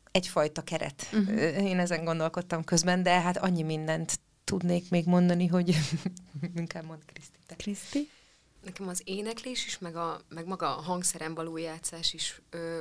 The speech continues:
Speaker 3: olyan, hogy, hogy ez kiszed így abból a,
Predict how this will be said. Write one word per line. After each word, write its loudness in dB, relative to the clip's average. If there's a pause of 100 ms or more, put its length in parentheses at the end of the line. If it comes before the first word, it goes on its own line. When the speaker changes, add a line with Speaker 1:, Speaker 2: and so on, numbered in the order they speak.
Speaker 3:
olyan, -4 (300)
hogy, -6
hogy -2
ez 0
kiszed 2 (400)
így -8
abból 0
a, 2